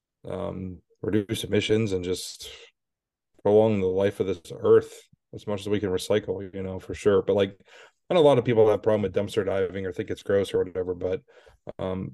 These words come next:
the boxes are all in cardboard dumpsters. They have cardboard specific dumpsters that are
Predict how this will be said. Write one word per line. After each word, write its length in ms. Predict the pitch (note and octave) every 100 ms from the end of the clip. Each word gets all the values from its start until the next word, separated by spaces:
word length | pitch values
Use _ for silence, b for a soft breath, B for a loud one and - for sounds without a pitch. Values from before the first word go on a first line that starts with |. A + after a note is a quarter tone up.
| -
the 140 | A2+ G#2
boxes 840 | F#2 A#2 F3+ F#3+ - - F#2+ F#2+
are 140 | - G#2
all 220 | A#2+ A2+
in 180 | G#2+ -
cardboard 840 | - - A#2 G#2+ G#2+ G#2 G2+ F#2 F2+ F#2 -
dumpsters. 580 | F2 F2+ F2 - - -
They 100 | G#2
have 360 | F#2+ G2 F#2+ -
cardboard 560 | - A#2+ A#2+ A#2 A#2 A2
specific 760 | - - - A#2 A2+ A#2 G#2
dumpsters 640 | G#2+ G2 - - G2+ G2 -
that 120 | G2
are 300 | G2 G2+ G2